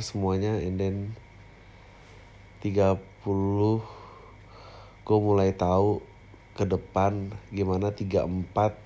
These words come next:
I never felt any better than before gitu. Kayak sekarang I know who I... kayak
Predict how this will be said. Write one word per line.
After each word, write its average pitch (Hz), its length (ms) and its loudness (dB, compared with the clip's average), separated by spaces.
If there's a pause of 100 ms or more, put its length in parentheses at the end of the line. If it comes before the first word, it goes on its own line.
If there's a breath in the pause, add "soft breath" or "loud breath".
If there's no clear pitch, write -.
I 110 240 2
never 95 320 0
felt 98 560 2
any 101 400 -2 (880 loud breath)
better 90 400 0
than 87 480 -2 (500)
before 87 640 -2
gitu. 85 220 -4
Kayak 92 320 -2
sekarang 92 560 -4
I 90 160 -2
know 98 240 0
who 101 240 -2
I... 87 320 -2 (1400 loud breath)
kayak 113 400 4